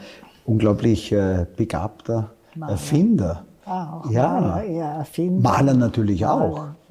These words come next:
Speaker 1: Also man muss ja einerseits Musiker, Maler, aber vielleicht auch zum Erfinder Schönberg.
Speaker 2: Ja, ja, oh, er hat
Speaker 1: Äh,
Speaker 2: alle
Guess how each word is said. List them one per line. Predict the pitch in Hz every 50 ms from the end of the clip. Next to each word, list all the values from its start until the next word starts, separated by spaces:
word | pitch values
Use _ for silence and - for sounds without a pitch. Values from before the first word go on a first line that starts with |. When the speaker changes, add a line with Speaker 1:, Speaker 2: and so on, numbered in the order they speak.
| 175 170 156 147 151
Speaker 1:
Also | - 110 117
man | 117 123 120
muss | 107 117
ja | 110 101 -
einerseits | - 110 120 120 101 107 110 104 101 - - - _ _ _ _ _ _ _ _ _ _ _ -
Musiker, | 113 120 143 151 131 156 151 147 - - 131
Maler, | 123 107 104 87 98 120 135 151 156 - - -
aber | - - 110 - 110
vielleicht | - - 127 135 127 -
auch | 143 -
zum | - - - 139 143
Erfinder | 147 - - - 147 151 147 139 139 -
Schönberg. | 87 - - 101 90 87 85 - 220 247
Speaker 2:
Ja, | 262 277
ja, | 277 226 185 180 175 180
oh, | 175 156 165 196
er | 180 165 170 156
hat | - 120 123 104 -
Speaker 1:
Äh, | -
Speaker 2:
alle | 170 180 202 180